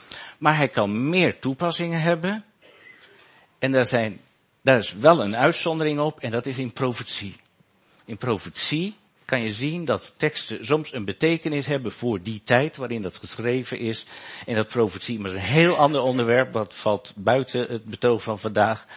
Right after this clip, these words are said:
dat profetie ook een toekomstige vervulling, zelfs meerdere kan hebben. Denk maar aan het verhaal van Daniel en het stilzetten van het offer. Dat is een profetie die minstens drie vervullingen kent. Ja?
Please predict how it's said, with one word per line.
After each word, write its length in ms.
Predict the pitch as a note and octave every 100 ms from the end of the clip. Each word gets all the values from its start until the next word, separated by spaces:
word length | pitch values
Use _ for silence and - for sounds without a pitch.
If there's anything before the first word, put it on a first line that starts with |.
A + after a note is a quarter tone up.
| - - - -
dat 140 | G#2+
profetie 560 | B2 A2+ G2+ - G#2 -
ook 200 | C3+ -
een 140 | G2+
toekomstige 680 | - F#2+ - B2+ - A2 A2
vervulling, 500 | - F#2+ B2 G#2 F2
zelfs 200 | F#2 E2
meerdere 440 | A2 A2 A#2+ A2
kan 220 | G2 A2 F#2+
hebben. 340 | G#2 F2+ F2
Denk 200 | F#2+ F#2+
maar 260 | F#2+ F#2 - - - -
aan 100 | G#2+
het 120 | G2
verhaal 340 | G#2+ G2 G#2
van 200 | G2+ F2+
Daniel 640 | F2 A#2 C3 B2+ A#2+ A#2+ A2+
en 140 | G#2
het 120 | G2
stilzetten 560 | - - B2+ A2+ A#2 G2+
van 200 | - G#2
het 160 | F#2+ -
offer. 400 | C#3 A2 A#2+ A2+ - - -
Dat 100 | G2
is 40 |
een 120 | F#2+
profetie 500 | - G#2+ F#2 F#2+ C3
die 140 | G#2+ F#2+
minstens 640 | G#2 B2+ C#3+ A#2 - G2
drie 200 | G2 A2+
vervullingen 520 | G#2 G2 G2 F2 F2 E2+
kent. 380 | F2+ D2+ D2+ - _
Ja? 260 | F#2+ C3